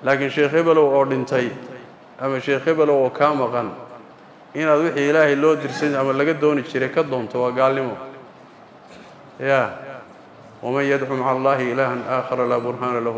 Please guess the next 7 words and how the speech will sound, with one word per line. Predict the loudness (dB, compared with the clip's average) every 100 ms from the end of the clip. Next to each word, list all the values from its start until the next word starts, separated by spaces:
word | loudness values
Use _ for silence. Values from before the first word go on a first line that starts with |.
| -6
به | -6 -6 -10 -18 -20 -20 -20 -20 -20 -20 -10
فإنما | -6 -2 -2 -2 -4
حسابه | -6 -2 -2 -4 -10 -8
عنده، | -8 -6 -6 -6 -6
فإنما | -4 -2 -4 -4
حسابه،" | -2 0 0 -2 -4 -8 -16 -18 -20 -20 -20 -18 -18 -20 -10
ها؟ | -4 -2